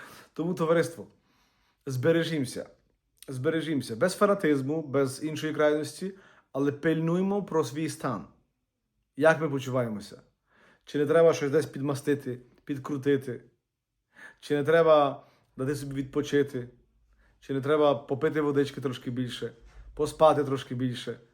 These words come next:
Е, чи не треба просі-, прослідкувати, що я їм і що я п'ю, і в яких кількостях? Переглянути це. Ну бо чому? Ну, ну, бо тому що шкода буде, коли потім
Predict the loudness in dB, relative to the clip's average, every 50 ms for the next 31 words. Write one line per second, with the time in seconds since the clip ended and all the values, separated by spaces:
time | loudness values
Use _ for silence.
0 | _ _ _ _ _ _ _ -20 -20 _ -8 -6 -2 -2 0 -2 -2 -2 -2 -2
1 | -2 -2 2 4 4 6 6 6 4 2 -2 -4 -4 -6 -6 -4 -4 -4 -4 -6
2 | -2 0 0 0 2 0 -2 -4 -6 -4 0 2 4 4 4 4 2 0 -4 -10
3 | -18 -20 -20 _ -10 -6 -4 -2 -2 -2 -2 -2 -2 -2 0 4 4 6 6 4
4 | 2 0 0 0 0 0 0 -2 0 0 2 2 0 -2 -4 -6 -6 -6 -6 -4
5 | -4 -4 -4 -4 -4 -6 -8 -8 -8 -10 -20 _ _ _ _ _ _ _ _ _
6 | _ -2 2 4 4 6 6 8 6 6 6 4 0 -2 -2 -2 -2 -2 -4 -4
7 | -4 -10 -18 -20 _ _ -12 -8 -6 -6 -4 -4 -4 -2 -2 -2 -4 -4 -6 -12
8 | -20 _ _ _ _ _ _ _ _ _ -12 -12 -12 -14 -18 _ -4 -4 -2 0
9 | 0 -2 -2 -2 -2 -2 0 0 0 -2 -2 -2 -4 -4 -4 -4 -8 -10 -4 -2
10 | -2 0 0 0 0 0 0 4 4 6 4 4 2 -4 -16 _ _ _ _ -4
11 | -2 -2 -2 -2 -2 -2 -2 -2 -2 -4